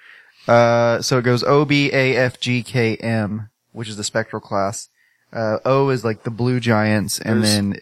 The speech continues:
Speaker 1: it goes to M, which would be the red giants?
Speaker 2: Yeah, and brown dwarfs, they actually started, they used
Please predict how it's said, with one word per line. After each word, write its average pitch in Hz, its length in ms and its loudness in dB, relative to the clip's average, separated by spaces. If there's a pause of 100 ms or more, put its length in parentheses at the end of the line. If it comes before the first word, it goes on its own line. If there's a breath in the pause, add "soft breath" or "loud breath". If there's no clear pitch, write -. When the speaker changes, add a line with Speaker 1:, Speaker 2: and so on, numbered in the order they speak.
Speaker 1:
it 117 80 -4
goes 110 300 2
to - 160 -6 (120)
M, 123 380 2
which 113 280 -4
would 107 140 -6
be 107 280 -4
the 95 640 -6
red 101 720 -4 (100)
giants? 285 680 -14
Speaker 2:
Yeah, 127 140 2
and 117 140 -6
brown 156 260 2
dwarfs, 139 300 2
they 131 120 2
actually 123 320 0
started, 120 360 -2 (140)
they 127 100 -2
used 131 320 -2